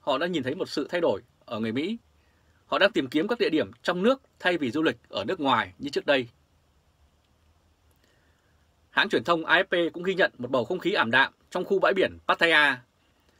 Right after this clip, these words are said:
một trong những địa chỉ được khách du lịch Trung Quốc ưa chuộng nhất ở Thái Lan. Phía trước mặt biển, trước kia vốn là nơi nhộn nhịp, giờ vãn sạch khách. Những con tàu chở khách du lịch nằm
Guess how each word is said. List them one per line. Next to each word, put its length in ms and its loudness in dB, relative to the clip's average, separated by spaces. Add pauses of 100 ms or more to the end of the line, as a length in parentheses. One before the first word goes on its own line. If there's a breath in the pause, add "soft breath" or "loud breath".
(180)
một 200 4
trong 120 -2
những 140 -2
địa 120 2
chỉ 300 -4
được 160 -6
khách 140 0 (260)
du 120 2
lịch 140 -2 (100)
Trung 160 -6
Quốc 240 2
ưa 120 6
chuộng 260 -2 (260)
nhất 240 0
ở 140 -12
Thái 120 -2
Lan. 260 4 (1600)
Phía 140 0
trước 160 -4
mặt 140 -2
biển, 260 0 (920)
trước 200 -2
kia 180 2
vốn 160 0
là 80 2
nơi 180 0
nhộn 180 -2
nhịp, 180 -2 (280)
giờ 360 0 (340)
vãn 280 -4
sạch 200 -4
khách. 200 -2 (1300)
Những 100 -6
con 120 2
tàu 240 4
chở 120 -2
khách 220 -2
du 100 4
lịch 160 0
nằm 280 -2